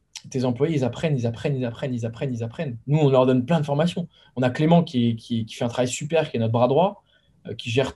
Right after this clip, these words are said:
tous nos comptes clients, qui gère aussi, euh, bah, un peu, si tu veux, la, l'aspect technique et le support chez nous. Et, euh, et lui, si tu veux, on lui donne vraiment beaucoup de contenu, tu vois. Pas plus tard qu'hier, je lui ai encore donné une formation sur la vente aux U S.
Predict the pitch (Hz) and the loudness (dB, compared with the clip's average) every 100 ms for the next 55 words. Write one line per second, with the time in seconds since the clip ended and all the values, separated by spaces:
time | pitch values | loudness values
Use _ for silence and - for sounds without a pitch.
0 | _ - 170 151 160 147 151 160 160 160 | _ 4 4 4 -2 -2 -2 2 4 2
1 | 165 - 127 135 127 127 - 147 120 113 | 0 -2 2 4 2 -2 0 2 4 2
2 | 107 110 113 113 113 139 123 135 120 - | 2 4 4 2 0 -2 -2 0 0 0
3 | - 120 135 127 131 151 151 - _ _ | -6 -4 -4 -4 -6 -6 -6 -12 _ _
4 | _ - - 117 113 - 131 143 139 139 | _ -10 -2 -2 -2 -8 2 2 2 0
5 | 160 220 _ _ _ - - _ _ 120 | 0 -2 _ _ _ -20 -20 _ _ 6
6 | 117 113 110 107 104 98 - 107 135 175 | 8 8 6 4 2 0 -2 -2 0 2
7 | 117 104 - 160 123 107 117 113 117 131 | 0 -2 -4 0 0 0 0 0 0 4
8 | 147 127 135 135 - 147 196 175 214 160 | 4 2 -2 -4 -4 -2 -2 2 4 4
9 | 151 151 170 - 185 180 143 127 139 143 | 4 2 2 4 4 6 4 2 2 2
10 | 127 135 131 156 147 127 127 156 143 131 | 2 -2 -2 -4 2 4 4 2 0 -2
11 | 139 - | -2 -4